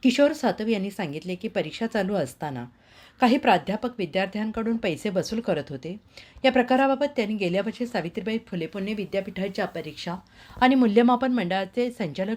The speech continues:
डॉक्टर महेश काकडे यांच्याकडे लेखी तक्रार केली होती. या तक्रारीची दखल घेत विद्यापीठाने लॅप्सेस कमिटी स्थापन केली. या समितीसमोर सातव यांनी आपली बाजू मांडली आणि चौकशीनंतर समितीने संबंधित अधिकाऱ्यांना त्यांच्या पदावरून हटवण्याची शिफारस केली.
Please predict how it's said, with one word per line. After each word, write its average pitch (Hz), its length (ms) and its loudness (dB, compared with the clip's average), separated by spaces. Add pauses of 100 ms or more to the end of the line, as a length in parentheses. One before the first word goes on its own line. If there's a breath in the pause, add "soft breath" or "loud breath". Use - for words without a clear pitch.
डॉक्टर 185 220 -2
महेश 180 340 -4
काकडे 202 260 0
यांच्याकडे 180 460 -2
लेखी 170 220 -2
तक्रार 160 320 -4 (120)
केली 135 180 -6
होती. 131 280 -10 (560 loud breath)
या 277 80 8
तक्रारीची 240 560 2
दखल 190 240 -2
घेत 196 240 -4
विद्यापीठाने 190 760 -4
लॅप्सेस 226 480 -4
कमिटी 185 280 -4 (120)
स्थापन 143 480 -6
केली. 131 280 -10 (480 soft breath)
या 226 200 6
समितीसमोर 233 680 0
सातव 196 320 -4
यांनी 196 240 -2
आपली 175 220 -4
बाजू 160 300 -4
मांडली 170 240 -4
आणि 165 180 -6
चौकशीनंतर 180 720 -2
समितीने 170 540 -6
संबंधित 170 520 -4 (120)
अधिकाऱ्यांना 175 640 -4 (440 loud breath)
त्यांच्या 233 280 2
पदावरून 185 440 -2
हटवण्याची 185 500 -4
शिफारस 135 380 -8
केली. 135 340 -14